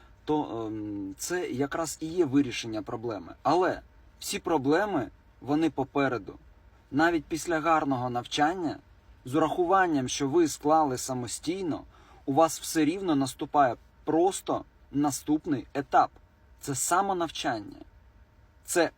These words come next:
перші тисячі кілометрів, перші сотні кілометрів. Це взагалі трешак.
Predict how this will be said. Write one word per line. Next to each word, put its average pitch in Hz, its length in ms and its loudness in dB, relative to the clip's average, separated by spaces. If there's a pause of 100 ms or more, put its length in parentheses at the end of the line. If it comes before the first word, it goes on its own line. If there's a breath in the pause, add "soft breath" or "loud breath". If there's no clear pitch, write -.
перші 165 400 2
тисячі 175 540 -4
кілометрів, 160 680 -2 (840)
перші 143 340 -2
сотні 156 380 -2
кілометрів. 117 600 -6
Це - 120 -10
взагалі 131 500 -4
трешак. 135 580 -4